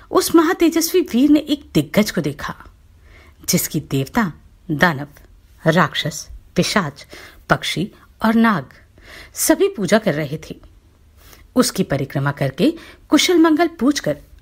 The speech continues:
अंशुमान ने उस दिग्गज से अपने चाचाओं का समाचार तथा अश्व चुराने वाले का पता पूछा। उसका प्रश्न सुनकर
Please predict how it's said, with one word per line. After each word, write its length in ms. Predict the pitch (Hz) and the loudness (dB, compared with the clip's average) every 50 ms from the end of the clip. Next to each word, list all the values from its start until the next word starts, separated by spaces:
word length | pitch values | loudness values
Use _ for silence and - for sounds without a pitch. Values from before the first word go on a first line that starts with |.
| _ - | _ 0
अंशुमान 500 | 190 156 151 - 165 135 139 151 180 190 | 0 0 0 -2 -4 -2 0 0 2 2
ने 180 | 147 147 233 - - - - - - - | 0 0 -2 -4 -10 -16 -20 -10 -4 -2
उस 160 | 277 - - | -2 -2 0
दिग्गज 360 | - 247 247 - - 311 311 | 0 -2 0 0 0 -2 0
से 100 | - - | 0 -2
अपने 220 | 330 320 - 320 311 | 0 2 2 2 2
चाचाओं 560 | 320 - - 180 143 143 - - 185 240 262 | 0 0 -2 -2 -2 0 2 2 2 2 2
का 200 | 254 - 175 - - - _ - | 0 -2 -6 -6 -10 -20 _ -8
समाचार 760 | - - - - 180 156 143 139 - 147 143 135 - _ _ _ _ _ _ _ _ _ _ - | -4 -2 0 0 2 0 0 -2 -4 -6 -8 -8 -10 _ _ _ _ _ _ _ _ _ _ -2
तथा 300 | 170 156 - - 202 277 - - - - - - - - - | -2 -2 0 -4 -6 -6 -6 -10 -18 -20 -20 -20 -20 -2 0
अश्व 300 | 269 294 285 - - - - | 0 0 0 -2 -10 -6 -2
चुराने 380 | - 247 226 226 233 262 277 | 0 0 2 2 2 2 2
वाले 240 | 262 254 254 269 277 | 2 2 0 0 0
का 200 | 277 - 175 220 - _ _ _ _ _ | 0 -2 -4 -6 -8 _ _ _ _ _
पता 200 | - 226 226 220 | 0 0 0 0
पूछा। 340 | 202 - 151 143 - - - - - - - _ _ _ - - - - _ _ _ - - _ _ _ _ - - - _ - - - _ _ - - - - - - - - - - - | -2 -4 -8 -10 -10 -12 -14 -16 -20 -20 -20 _ _ _ -20 -20 -20 -20 _ _ _ -20 -20 _ _ _ _ -20 -20 -20 _ -20 -20 -20 _ _ -20 -20 -20 -20 -20 -20 -20 -20 -10 -2 0
उसका 280 | 277 262 - - 381 | 0 0 2 0 -2
प्रश्न 320 | 370 - 370 349 - 381 359 | 0 0 0 0 2 2 2
सुनकर 520 | - - 226 240 277 - - 165 180 - | 2 2 4 4 4 4 2 0 0 -2